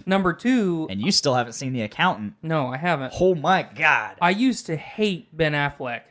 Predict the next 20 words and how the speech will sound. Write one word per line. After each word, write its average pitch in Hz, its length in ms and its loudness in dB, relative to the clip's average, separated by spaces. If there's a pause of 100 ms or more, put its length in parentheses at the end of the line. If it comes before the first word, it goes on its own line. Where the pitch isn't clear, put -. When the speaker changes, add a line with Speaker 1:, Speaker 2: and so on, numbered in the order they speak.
(140)
Speaker 1:
for - 140 -6
a 151 60 0
lot 185 260 2
of 202 80 -4
reasons. 135 540 -6 (520)
Um, 143 520 -2 (800)
and 151 200 -2
then 156 440 0 (480)
when 160 180 -2
I 160 100 0
saw 151 380 -2
movies 160 400 -6
like 147 200 -6
The 151 60 -8
Town, 139 840 -2
and 147 400 -6
I, 170 180 0
l-, 190 320 -4
I, 185 80 -10 (140)
I, 214 80 -8